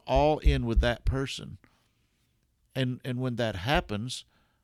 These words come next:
I think the same thing happens to them that happens to us when we realize that we're God's universe when he deals with us.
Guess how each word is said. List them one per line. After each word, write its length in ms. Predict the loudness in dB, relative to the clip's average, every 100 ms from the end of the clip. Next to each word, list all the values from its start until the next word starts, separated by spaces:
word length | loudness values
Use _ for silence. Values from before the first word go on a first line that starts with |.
| _ _ _ _ _ _ -2
I 80 | -2
think 260 | -2 -6
the 80 | -6
same 240 | -4 -4 -4
thing 160 | -4
happens 340 | -2 -4 -8 -12
to 120 | -4
them 220 | -2 -2
that 120 | -4
happens 320 | -6 -6 -10 -14
to 160 | -6
us 260 | -2 -2 -4
when 140 | -6
we 120 | -6
realize 460 | -6 -6 -8 -8 -10
that 160 | -12 -8
we're 140 | -8
God's 340 | -6 -6 -6 -6
universe 520 | -8 -8 -10 -12 -16 _ _
when 160 | -10 -4
he 100 | -4
deals 300 | -6 -8 -8
with 140 | -4
us. 320 | -4 -4 -8